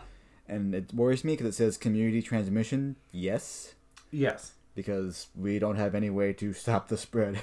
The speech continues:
Speaker 1: <laughs> other than
Speaker 2: And, and
Speaker 1: avoid
Speaker 2: also,
Speaker 1: people.
Speaker 2: I wanna make this clear. Um, it survi-, this disease, this, this, uh,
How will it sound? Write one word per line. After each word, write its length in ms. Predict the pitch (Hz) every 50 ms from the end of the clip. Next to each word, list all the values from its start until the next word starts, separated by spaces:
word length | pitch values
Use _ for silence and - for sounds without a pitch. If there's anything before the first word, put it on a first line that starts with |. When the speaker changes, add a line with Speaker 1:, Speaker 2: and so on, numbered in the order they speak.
| - - - _
Speaker 1:
<laughs> 220 | - _ - -
other 160 | - 113 110
than 320 | 98 98 92 90 90 90 - - - -
Speaker 2:
And, 160 | 185 175 170
and 200 | 170 160 165 160
Speaker 1:
avoid 180 | - - 123 120
Speaker 2:
also, 260 | 117 - 214 208 -
Speaker 1:
people. 240 | - 95 92 90 -
Speaker 2:
I 80 | - 160
wanna 240 | 156 156 185 190 190
make 160 | 185 175 175
this 180 | - 165 139 -
clear. 680 | - - - - - 175 175 160 156 151 143 131 - - -
Um, 400 | 123 123 123 123 117 110 104 95 - - - - - - - - - - - - - - _ - - - - - - - - - - - - - - - _ -
it 320 | 151 160 165 165 160 - - _ -
survi-, 1000 | - - - 147 147 135 117 113 113 127 135 135 143 147 147 139 - 131 135 123
this 280 | 120 127 127 127 - -
disease, 920 | 135 127 117 123 123 120 110 117 139 143 135 131 127 123 120 117 107 107 110
this, 400 | 113 113 110 104 - - - -
this, 420 | 104 101 107 104 98 95 - -
uh, 420 | 104 101 95 92 90 90 87 85